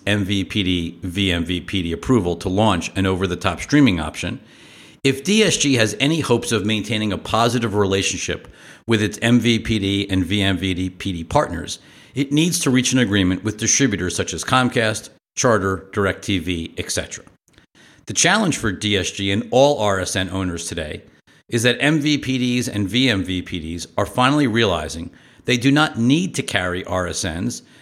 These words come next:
as we talked about in our top twenty-two for twenty-two. Quote, "Over the past couple of years, it has become increasingly clear that M V P Ds and V M V P Ds can be financially successful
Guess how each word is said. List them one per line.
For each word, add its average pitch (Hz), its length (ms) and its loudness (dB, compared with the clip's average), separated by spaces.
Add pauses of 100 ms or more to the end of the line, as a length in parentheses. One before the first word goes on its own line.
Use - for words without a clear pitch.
(140)
as 135 140 2
we 147 80 2
talked 175 320 0
about 98 260 -2
in 104 80 -4
our 92 120 -2
top - 340 -2
twenty-two 120 680 0
for - 140 -8
twenty-two. 92 640 -4 (140)
Quote, - 420 2 (460)
"Over 160 240 4
the 170 100 2
past 123 320 2
couple 117 300 -2
of 95 100 -2
years, 87 360 -2
it 110 80 -4
has 113 100 -2
become 110 300 -4
increasingly 123 600 0
clear 92 440 -4 (340)
that 101 160 -6
M 135 180 4
V 147 180 2
P 135 180 0
Ds 127 260 0
and 104 140 0
V 104 200 0
M 90 160 0
V 87 160 -6
P 90 140 -8
Ds 90 180 -4
can 101 140 -2
be 95 140 -2
financially 123 680 0
successful - 800 -6